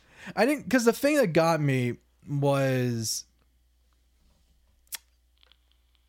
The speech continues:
events would happen, and then I'll, I'll, I'll log in one day,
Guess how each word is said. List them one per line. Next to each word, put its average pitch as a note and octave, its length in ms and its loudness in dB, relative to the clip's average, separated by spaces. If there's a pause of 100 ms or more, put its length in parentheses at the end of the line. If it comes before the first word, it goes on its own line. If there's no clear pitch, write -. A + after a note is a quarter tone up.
(100)
events E3 400 0
would F3+ 120 0
happen, A#2 580 -4 (800)
and C3 160 0
then C3+ 100 2
I'll, C3 220 0
I'll, C#3 500 2
I'll D3 120 4
log D3+ 260 2
in C3 180 2
one A2+ 200 0
day, F#2+ 280 -6